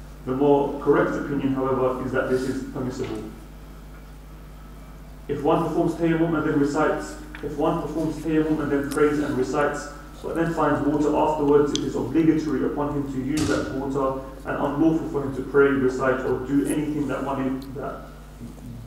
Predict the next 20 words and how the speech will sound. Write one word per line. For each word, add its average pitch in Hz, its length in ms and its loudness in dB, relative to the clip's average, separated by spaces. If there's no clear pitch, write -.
or 139 160 4
do - 300 0
anything 156 340 0
that 135 200 -2
one 147 260 2
in 143 60 0
a 139 60 -2
state 139 260 4
of 127 200 -2
major 143 260 6
ritual 135 240 0
impurity 139 480 2
is - 80 -2
forbidden 139 400 -2
from 123 140 -6
doing 147 600 -2
until 135 340 -2
he 127 100 0
makes 117 300 -4
ghusl. 139 520 -4